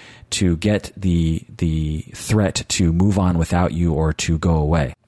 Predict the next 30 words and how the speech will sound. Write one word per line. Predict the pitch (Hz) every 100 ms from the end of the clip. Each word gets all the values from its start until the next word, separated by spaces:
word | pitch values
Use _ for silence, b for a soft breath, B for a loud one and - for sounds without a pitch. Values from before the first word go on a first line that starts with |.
| _ - -
The | 117
other | 151 226
response | 123 - 101 95 -
is | 95
to | -
fight. | - 117 110 - - B B B B B -
And, | 95 95 92 - _ _
and | 101 90 90 87 -
for | - 104
some | - 135 156
people | 143 92 87 92 101 - - -
who | - 98
have | 98 87
been | 90
traumatized, | 92 110 117 - 76 82 - 92
and | 90
particularly | - 117 - 110
men, | 92 73 73
but, | 80 87 -
but | 90
not | 87 85
always, | 73 73 80
women | 82 85 82 80
certainly | - 85 80 78 80 -
can | 80
do | 76
this | 73 -
too. | 82 73 76 98
I've | 85
had | 82 78